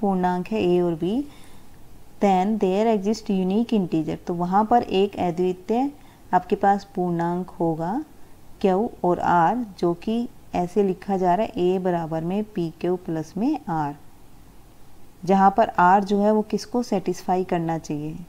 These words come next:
आर जो है वो रिमाइंडर होता है, ए और बी के बीच में कभी नहीं होता, ये हमें पता है यूक्लिड से। ज़ीरो के बराबर शेषफल हो सकता है, आपने भाग दिए हैं कई सवालों को, आपको पता है ज़ीरो के बराबर हो सकता है, लेकिन इसमें नहीं है।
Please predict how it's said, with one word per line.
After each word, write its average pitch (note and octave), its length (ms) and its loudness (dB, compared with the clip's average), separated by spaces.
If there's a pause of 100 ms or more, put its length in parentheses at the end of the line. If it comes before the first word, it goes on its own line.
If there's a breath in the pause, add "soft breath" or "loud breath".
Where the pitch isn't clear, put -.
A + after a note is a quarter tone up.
(160)
आर E3 300 2 (560 loud breath)
जो F#3 120 0
है G3 120 2
वो G#3 100 4
रिमाइंडर F3 480 -2
होता F#3+ 280 -2
है, A3+ 260 0 (500 soft breath)
ए G3 180 6
और G#3 120 6
बी G3+ 180 2
के G#3 120 4
बीच G3+ 240 0
में G3+ 100 0
कभी F#3 300 0
नहीं G#3 200 2
होता, G#3 320 0
ये F#3+ 220 0
हमें F#3 220 -2
पता E3+ 240 -4
है G3 120 0
यूक्लिड F#3+ 500 0
से। A3+ 340 -4 (680 soft breath)
ज़ीरो G#3+ 340 6
के A#3 120 2
बराबर G3+ 380 6
शेषफल G3+ 500 0
हो E3+ 220 0
सकता G#3 340 -2
है, G#3 60 8
आपने F#3+ 280 4
भाग F3 320 0
दिए E3+ 260 -2
हैं G#3+ 140 -2
कई G#3 180 2
सवालों F#3 380 0
को, F#3 140 -6
आपको F3+ 260 -2
पता F3 240 -4
है F#3+ 80 0
ज़ीरो F3 260 0
के F3 120 -2
बराबर E3+ 340 -4
हो D#3+ 160 -4
सकता - 300 -6
है, F#3 60 0
लेकिन E3+ 280 -2
इसमें E3 280 -6
नहीं F3 360 0
है। A#3+ 200 2